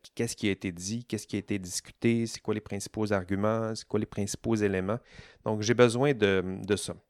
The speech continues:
Et pour vous, les forums... Ce que ça exige de vous, je vous le disais, pas tout lire, mais participer.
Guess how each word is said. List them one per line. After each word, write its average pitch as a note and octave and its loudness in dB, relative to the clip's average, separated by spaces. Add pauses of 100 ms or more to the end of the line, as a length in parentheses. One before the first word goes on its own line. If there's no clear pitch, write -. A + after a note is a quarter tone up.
(340)
Et C#3+ 2
pour C#3 6
vous, F3 4
les F#3 10
forums... D#3 10 (720)
Ce - -12
que C#3+ 6
ça C3 8
exige B2+ 6
de C3+ 8
vous, A2+ 4
je C#3+ -8
vous C3+ 0
le G#2 2
disais, G2 4
pas - 0
tout G#2+ -4
lire, F3+ -2 (300)
mais A2+ 2 (100)
participer. - -6